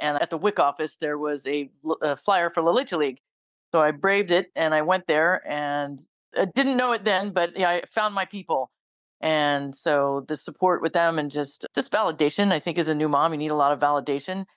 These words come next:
And La Leche League very much believes that every mother knows their baby the best because you grew this baby and,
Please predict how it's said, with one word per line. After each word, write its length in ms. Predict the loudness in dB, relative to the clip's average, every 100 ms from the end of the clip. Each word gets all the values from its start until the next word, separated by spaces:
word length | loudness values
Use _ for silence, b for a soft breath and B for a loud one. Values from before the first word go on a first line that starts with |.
| _ _ _ 0
And 220 | 2 4
La 60 |
Leche 200 | 2 2
League 320 | 2 0 0 0
very 180 | 2
much 240 | 2 -2 -4
believes 340 | -4 -2 0
that 140 | 0 2
every 220 | 0 0
mother 500 | 0 2 2 0 -2
knows 280 | -6 -6 -4
their 260 | 2 2 4
baby 260 | 2 2
the 100 | 0
best 400 | 2 0 0 -6 -14
because 460 | -10 -2 0 -2
you 160 | -8 -12
grew 160 | -8 -8
this 140 | -6
baby 380 | -2 0 0 0
and, 300 | 0 -2 -8